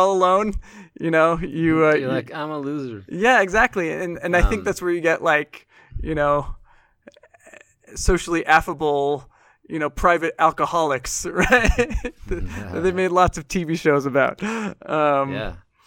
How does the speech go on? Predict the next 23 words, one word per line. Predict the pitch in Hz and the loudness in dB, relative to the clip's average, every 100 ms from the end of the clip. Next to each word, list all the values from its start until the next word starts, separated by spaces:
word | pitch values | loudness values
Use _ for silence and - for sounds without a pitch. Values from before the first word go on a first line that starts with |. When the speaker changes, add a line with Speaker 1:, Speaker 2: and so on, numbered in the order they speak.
| _ _ _ _ | _ _ _ _
Speaker 2:
sure. | - 107 98 85 _ | -12 -10 -10 -14 _
Um, | 151 113 101 95 92 - | -14 -12 -10 -14 -16 -20
some | - 135 143 | -14 -12 -10
of | |
this, | 120 107 92 - | -8 -8 -10 -12
uh, | 107 95 92 90 - _ _ _ _ _ _ _ | -10 -8 -8 -12 -20 _ _ _ _ _ _ _
um, | - 104 95 92 92 90 85 87 | -14 -12 -10 -10 -12 -14 -16 -20
you | - 131 | -16 -12
know, | 110 101 95 - - - | -8 -8 -10 -16 -20 -20
tracks | - 110 98 - | -14 -12 -10 -14
a | |
little | 98 98 | -12 -8
bit | 95 92 | -8 -8
with, | 90 - | -12 -10
like, | 92 - | -12 -12
the | |
personality | - 107 95 98 95 | -16 -16 -12 -10 -12
stuff | - 92 | -12 -14
we | 98 | -14
were | |
talking | 92 98 92 | -12 -14 -14
about | 95 | -16
on | 90 | -12